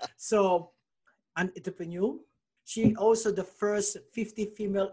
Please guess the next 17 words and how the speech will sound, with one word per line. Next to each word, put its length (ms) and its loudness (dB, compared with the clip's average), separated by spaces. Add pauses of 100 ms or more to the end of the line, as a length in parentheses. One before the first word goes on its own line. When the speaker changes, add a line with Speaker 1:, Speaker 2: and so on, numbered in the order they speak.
(140)
Speaker 2:
entrepreneurial 760 -6
ambassador 760 -6
to 140 -12
represent 580 -12
the 180 -18
U 180 -8
K 400 -8 (340)
in 160 -2
Europe. 400 2 (640)
So 320 2 (180)
I'm 120 -4
gonna 220 -2
ask 300 -10
her 380 -4 (240)
how 240 0
is 100 0
she, 220 -12